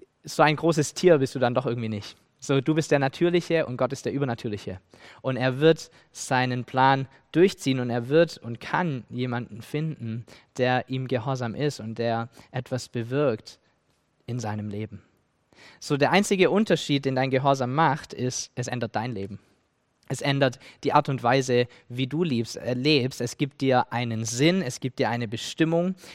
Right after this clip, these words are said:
es gibt dir die Möglichkeit, einen Unterschied zu machen, egal ob im Großen oder im Kleinen. So, die Geschichte spitzt sich zu. Esther bittet das gesamte Volk Israel darum, dass sie drei Tage lang mit ihr fasten. Auch sie fastet und all die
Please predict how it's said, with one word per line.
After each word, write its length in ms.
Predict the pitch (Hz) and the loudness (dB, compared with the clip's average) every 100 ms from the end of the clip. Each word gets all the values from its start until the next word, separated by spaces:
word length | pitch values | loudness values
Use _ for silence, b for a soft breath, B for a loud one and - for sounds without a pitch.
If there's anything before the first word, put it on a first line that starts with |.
| B | B
es 240 | 123 123 - | -2 -2 -4
gibt 180 | 139 | -2
dir 60 | 139 | -2
die 100 | 127 | 0
Möglichkeit, 540 | 135 175 175 - 135 | 0 -2 -2 0 2
einen 160 | 120 131 | 2 0
Unterschied 460 | 208 233 220 196 - | -2 -2 -2 -2 -2
zu 120 | 196 | 2
machen, 360 | 196 190 131 | 4 4 -2
egal 540 | 110 131 139 143 147 156 B B - | -2 4 8 8 8 4 B B -4
ob 160 | 135 | -2
im 140 | 127 127 | -2 -6
Großen 640 | - 156 175 - 120 123 - _ - | 0 2 2 -2 -6 -6 -12 _ -8
oder 220 | 127 127 | -2 -2
im 140 | 107 107 | -4 -6
Kleinen. 460 | 107 104 85 101 _ _ _ _ _ _ _ B B B | -6 -6 -6 -14 _ _ _ _ _ _ _ B B B
So, 120 | 160 | 0
die 80 | 170 | 0
Geschichte 420 | 170 247 - 190 | 2 0 4 4
spitzt 440 | - 214 214 - | 8 6 6 2
sich 200 | - 156 | -4 -4
zu. 460 | - - 208 196 202 - B B | -6 -2 0 2 0 -4 B B
Esther 360 | 175 190 - 170 | 2 4 4 0
bittet 440 | 160 185 175 165 | 2 0 2 2
das 140 | 143 - | -2 -2
gesamte 380 | 147 151 180 156 | 2 2 0 -6
Volk 540 | - 156 151 160 - | 0 2 4 2 0
Israel 540 | 165 - 143 123 135 | -4 -2 2 4 6
darum, 540 | 131 135 143 139 156 147 | 6 4 4 0 -2 0
dass 220 | 135 - | 0 0
sie 180 | 131 135 | -4 -4
drei 240 | - 160 | 4 4
Tage 280 | - 156 156 | 6 4 4
lang 140 | 143 | 0
mit 140 | 139 120 | 0 -2
ihr 100 | 127 | 0
fasten. 540 | - - - 170 165 160 | 2 0 0 -4 -4 -2
Auch 140 | 190 - | -4 -4
sie 240 | - 185 | -4 -4
fastet 540 | - 165 - 170 165 | 0 0 0 4 4
und 180 | 123 120 | 4 -2
all 180 | 131 143 | 2 2
die 260 | 139 135 | 2 -2